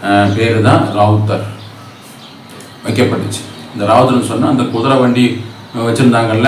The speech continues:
அந்த குலத்துலேருந்து வந்தவங்க தான் ராவுத்தர். அப்படி வந்த பேரு தான் ராவுத்தர். இல்லாம முஸ்லீம்ல வந்து ஜாதியா பிரிஞ்சவங்க இல்லை. அவங்க ராவுத்தர் வந்தாலும் மக்காவுக்கு போனா வெள்ளை உடை உடுத்தணும், பள்ளிக்கு வந்தா முதல் சபுக்கு போகலாம், அவங்க எங்க எப்ப வராங்களோ அப்ப போகலாம்.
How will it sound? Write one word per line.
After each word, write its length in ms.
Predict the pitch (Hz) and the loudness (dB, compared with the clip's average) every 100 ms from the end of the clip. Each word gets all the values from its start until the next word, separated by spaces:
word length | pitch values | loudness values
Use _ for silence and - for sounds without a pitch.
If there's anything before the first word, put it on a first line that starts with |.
| 135 | 2
அந்த 300 | 98 110 127 | 2 2 2
குலத்துலேருந்து 640 | 127 - 135 135 139 123 | 0 2 2 2 4 4
வந்தவங்க 360 | 113 110 107 113 | 2 0 0 2
தான் 160 | - 101 | 2 2
ராவுத்தர். 420 | 98 98 - - - - | 0 -2 -6 -10 -10 -8
அப்படி 300 | 101 135 131 | -4 2 2
வந்த 200 | 123 110 | 2 0
பேரு 320 | 110 110 101 | 0 0 2
தான் 160 | - | 0
ராவுத்தர். 360 | 101 95 92 92 104 | 0 -2 -6 -8 -6
இல்லாம 260 | 107 107 110 104 104 - - 117 | -2 0 0 -2 -6 -10 -16 -8
முஸ்லீம்ல 680 | 110 104 135 139 139 135 127 | -6 0 2 4 6 6 6
வந்து 280 | 117 117 135 127 - - - - | 4 2 2 4 2 -4 -10 -2
ஜாதியா 440 | 117 135 139 139 139 | 4 6 6 6 4
பிரிஞ்சவங்க 440 | 127 143 135 110 | 4 4 4 4
இல்லை. 180 | 104 - - - - - - - - - - - - - - | 0 -2 -4 -12 -18 -20 -20 -20 -20 -20 -20 -20 -20 -20 -14
அவங்க 240 | 87 87 92 | -10 -6 -6
ராவுத்தர் 380 | 92 95 - 135 | -2 -2 0 2
வந்தாலும் 560 | 127 127 131 135 147 143 | 6 6 6 6 6 4
மக்காவுக்கு 380 | 131 131 123 123 | 4 2 2 2
போனா 180 | 131 | 4
வெள்ளை 260 | 123 120 127 | 4 4 6
உடை 160 | 127 120 | 6 4
உடுத்தணும், 360 | 117 127 131 | 0 0 0
பள்ளிக்கு 300 | 120 123 123 | 2 2 2
வந்தா 160 | 123 127 | 2 2
முதல் 240 | 117 117 | 2 0
சபுக்கு 300 | 107 110 104 | -2 -4 -2
போகலாம், 240 | 110 113 120 | 2 4 4
அவங்க 200 | 110 110 | 2 0
எங்க 160 | 110 | 0
எப்ப 220 | 110 117 | 0 2
வராங்களோ 200 | 120 117 | 2 2
அப்ப 140 | 104 101 | 0 -2
போகலாம். 360 | 98 101 - | -2 -2 -2